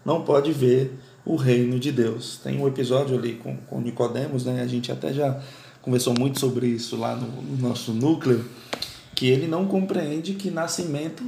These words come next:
é esse que tá sendo ensinado pra ele. E aí vai ser exposto pra ele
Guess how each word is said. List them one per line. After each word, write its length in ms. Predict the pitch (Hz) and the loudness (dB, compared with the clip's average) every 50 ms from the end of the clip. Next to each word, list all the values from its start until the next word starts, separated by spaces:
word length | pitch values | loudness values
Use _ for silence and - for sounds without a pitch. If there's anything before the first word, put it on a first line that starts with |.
| - - | -8 -4
é 180 | - 170 170 147 | -2 0 2 4
esse 360 | 135 135 135 131 - - - | 4 4 2 0 -2 -6 -8
que 140 | - - - | -8 -8 -6
tá 160 | - - 143 | -4 -4 -4
sendo 300 | 135 - 131 131 135 135 147 | -2 -2 0 0 0 0 -2
ensinado 500 | 151 139 - - 139 135 131 131 131 131 | -4 -4 -4 -2 -2 0 0 0 0 -2
pra 220 | - - - - | -4 -4 -4 -2
ele. 220 | - - - 135 - - - - - - - - - - - - | -2 -2 -4 -6 -8 -12 -18 -20 -20 -20 -20 -20 -20 -20 -8 -2
E 100 | 127 123 | 0 2
aí 240 | 120 123 131 147 156 | 4 4 2 2 2
vai 180 | 160 160 151 | 4 4 4
ser 240 | 147 - - 143 135 | 2 2 2 4 4
exposto 520 | 127 127 - - - 123 127 123 - - - | 4 2 0 -2 -2 -2 -2 -2 -2 -6 -6
pra 260 | - 127 120 120 120 | -2 0 2 4 4
ele 360 | 123 147 160 156 143 131 131 | 4 4 4 2 2 0 -4